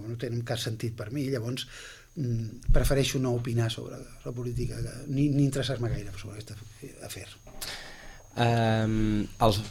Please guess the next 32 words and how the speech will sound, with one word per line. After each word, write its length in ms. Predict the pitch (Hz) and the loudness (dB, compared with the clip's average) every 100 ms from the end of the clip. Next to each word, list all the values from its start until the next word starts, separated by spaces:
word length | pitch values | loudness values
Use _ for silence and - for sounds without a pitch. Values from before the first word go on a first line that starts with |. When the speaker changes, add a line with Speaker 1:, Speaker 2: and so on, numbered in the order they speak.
| - | -2
Speaker 2:
aquest 300 | 117 165 165 | 2 4 6
allunyament 560 | 143 131 113 107 95 120 | 6 6 4 4 2 2
us 140 | 135 - | 0 -2
permet, 600 | - 98 101 98 - - - 110 | -2 -2 0 0 -2 -8 -6 -2
ehm, 540 | 95 92 92 85 87 82 - - - - - - | 2 2 2 0 -4 -8 -16 -20 -16 -14 -14 -12
observar-ho 560 | 117 - 131 120 127 120 117 | -2 4 6 8 6 6 6
tot 240 | 123 120 - - - - - 113 | 6 6 -2 -4 -14 -20 -6 -2
amb 140 | 104 | 2
una 160 | 117 110 | 4 4
certa, 460 | 101 117 104 101 107 101 98 92 | 6 6 4 4 6 8 6 4
ehm, 460 | 90 87 87 82 82 62 62 - | 2 4 4 4 -2 -8 -10 -6
anava 180 | 143 110 | -4 -2
a 60 | |
dir, 160 | 107 95 - | -2 -2 -2
no, 80 | 151 | 4
no 140 | 170 | 6
diré 140 | 147 127 | 8 8
condescendència, 880 | 127 107 107 104 104 123 73 - 85 | 6 6 8 6 8 6 6 2 2
però, 140 | 107 104 98 - - - - - - - | 6 6 6 -4 -6 -6 -6 -6 -8 2
ehm, 1200 | 127 120 117 113 110 107 107 104 101 101 98 98 98 | 6 8 8 8 8 6 6 6 4 4 4 2 4
en 160 | 123 | 8
uns 200 | 139 139 147 | 8 8 8
moments 540 | 135 127 113 92 - - 107 | 8 8 8 6 2 -2 2
en 140 | 98 95 | 2 4
què 120 | 101 | 4
la 100 | 92 95 | 6 6
gent 160 | 107 107 | 4 4
s'ho 140 | 101 | 2
pren 220 | 95 104 | 4 4
tot 160 | 98 104 | 4 4
molt 200 | 98 95 | 4 4
apassionat, 640 | 90 95 95 80 73 - | 4 4 6 4 2 -4